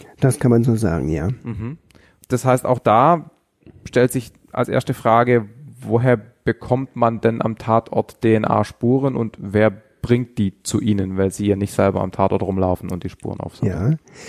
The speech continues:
Speaker 1: das sind Spezialisten der Polizei, die vor Ort am Tatort Spuren aufsammeln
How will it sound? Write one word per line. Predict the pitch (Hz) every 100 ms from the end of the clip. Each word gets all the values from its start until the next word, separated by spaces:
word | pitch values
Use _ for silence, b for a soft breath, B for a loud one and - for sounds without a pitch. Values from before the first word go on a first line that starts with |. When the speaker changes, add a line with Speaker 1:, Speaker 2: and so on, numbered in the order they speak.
| B B B -
Speaker 1:
das | 127 127 -
sind | 127 120 123 -
Spezialisten | - 131 - 127 120 156 - 147 131
der | 117
Polizei, | 101 117 104 - - 107 131 202 220
die | 170 135
vor | - 117 -
Ort | 139 196 190 -
am | 110 175
Tatort | 123 135 - 156 196 - B B
Spuren | - - 143 131 123
aufsammeln | - 110 185 - 151 165 160